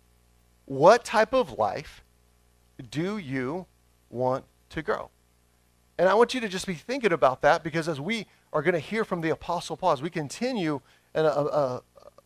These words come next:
a passage that we looked at a bit last, two Sundays ago, where Ed did a great job, one of the leaders here in our community, going through Galatians five. I wanted to look at the, the tail end of that and also Galatians six.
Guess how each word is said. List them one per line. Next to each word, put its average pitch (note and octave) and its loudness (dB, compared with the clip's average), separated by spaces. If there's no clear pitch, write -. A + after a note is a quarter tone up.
a D#3 -8
passage F3+ -6
that D3 4
we C#3 -4
looked G3+ -2
at E3 4
a D#3 -4
bit E3 4
last, E3+ -2
two F#3+ -8
Sundays E3 -4
ago, B2 -2
where C#3+ 0
Ed E3+ 4
did C#3+ -2
a C3 -4
great D3+ 0
job, D3 0
one C#3+ -2
of C3 -8
the B2+ -6
leaders C#3 -8
here D3 -6
in B2+ -6
our A#2+ -8
community, C3+ -10
going C3+ -4
through C#3+ -10
Galatians C3+ -6
five. E3+ -2
I - -6
wanted A#3+ -2
to D#3+ -2
look D#3+ -4
at D3+ -8
the, C3+ -2
the C3+ -8
tail G3+ -2
end F3 -2
of D#3 -2
that D#3+ 2
and C3+ -8
also E3 -8
Galatians C#3+ -4
six. - -8